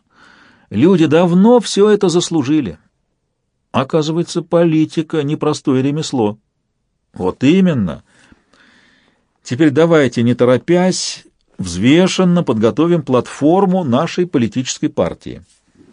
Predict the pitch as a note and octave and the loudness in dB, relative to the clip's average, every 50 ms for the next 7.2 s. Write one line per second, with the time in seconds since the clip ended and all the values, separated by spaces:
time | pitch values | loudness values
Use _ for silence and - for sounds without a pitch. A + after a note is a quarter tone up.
0 | _ _ _ _ _ _ _ _ - - _ _ _ _ _ _ _ _ _ _ | _ _ _ _ _ _ _ _ -20 -20 _ _ _ _ _ _ _ _ _ _
1 | _ - F2+ F#2+ G2 F#2+ F2 F2+ G2+ G2 F#2 - - A2+ G#2+ G2+ - A2 G#2 G2+ | _ -10 -6 -4 -4 -4 -4 -4 -4 -6 -4 -2 -2 -2 -2 -2 -2 -2 -2 -2
2 | F#2+ A2 G#2 - - F3 F#3+ F3+ - - - _ _ _ _ _ _ _ _ _ | -2 -2 -4 -4 -2 -4 -4 -4 -4 -8 -10 _ _ _ _ _ _ _ _ _
3 | _ _ _ _ _ _ _ - A#2 G#2+ A2+ A#2+ A#2 G#2 F2+ C#2+ - - A#2+ C3 | _ _ _ _ _ _ _ -8 -4 -2 0 0 0 0 -2 -4 -6 -8 -8 -6
4 | - D#3 - D#3+ D3 - - D#3 C#3 C3 C#3+ D3+ D#3+ D3 C3 F#2+ - - - - | -6 -6 -4 -4 -4 -4 -2 -2 0 0 2 2 2 2 2 0 -4 -8 -12 -14
5 | - _ _ _ - - - - - - - - _ - - C#3+ D#3+ - G#3 F#3+ | -14 _ _ _ -20 -20 -20 -20 -20 -20 -20 -20 _ -12 -10 -8 -6 -2 0 0
6 | F3+ F3 E3 F#3+ F#3 D#3 C3 D3 D#3 D3+ D#3 - G#3 A3 A3 G3 F#3 F3+ E3 D3+ | 0 2 2 2 2 2 2 0 0 -2 -2 0 0 2 2 2 2 0 0 -2
7 | - F#3 - | -6 -12 -18